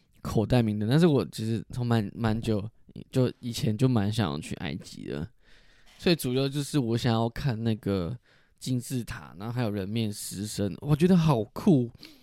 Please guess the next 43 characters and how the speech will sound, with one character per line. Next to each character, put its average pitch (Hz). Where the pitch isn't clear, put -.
人 175
怎 208
么 170
可 151
以 185
盖 175
出 175
这 -
种 175
东 139
西 139
啊？ 117
一 113
定 123
是 123
外 117
星 104
人 87
做 90
的。 57
我 110
真 151
的 147
认 127
真 113
觉 104
得 76
不 180
可 156
能 104
是， 113
不 147
可 139
能 98
是 117
地 127
球， -
地 139
球 110
人 104
做。 135
你， 123
你 131